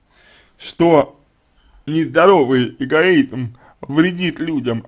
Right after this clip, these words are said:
объективно, а здоровый эгоизм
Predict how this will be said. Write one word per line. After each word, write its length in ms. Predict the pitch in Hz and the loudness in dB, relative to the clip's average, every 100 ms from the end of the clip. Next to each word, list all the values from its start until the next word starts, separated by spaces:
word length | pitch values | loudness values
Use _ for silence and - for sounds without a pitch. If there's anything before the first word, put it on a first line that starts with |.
| - | -2
объективно, 1080 | - 143 143 139 - 247 269 269 117 107 - _ _ _ _ _ _ _ _ | 0 0 -4 -12 -6 2 2 2 -4 -8 -12 _ _ _ _ _ _ _ _
а 200 | 165 160 | 4 4
здоровый 800 | 139 156 180 233 233 175 - 131 | 6 4 4 4 4 2 -2 -4
эгоизм 760 | 139 156 165 135 - 139 117 | -4 -2 0 -2 -4 -8 -10